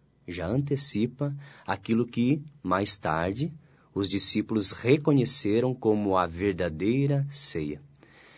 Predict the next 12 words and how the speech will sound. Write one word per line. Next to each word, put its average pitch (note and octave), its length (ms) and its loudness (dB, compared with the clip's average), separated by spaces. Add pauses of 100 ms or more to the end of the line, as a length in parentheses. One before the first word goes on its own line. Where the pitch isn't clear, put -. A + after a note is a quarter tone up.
(220)
Porque G2+ 240 0
ela A2+ 200 8
acontece A2+ 680 2
naquele A2+ 360 2
momento G#2+ 520 2
onde G2+ 280 0
as - 180 2
práticas G#2 600 0
de E2+ 100 -6
sacrifícios - 1120 -2
no F2+ 140 -4
templo G2 580 -2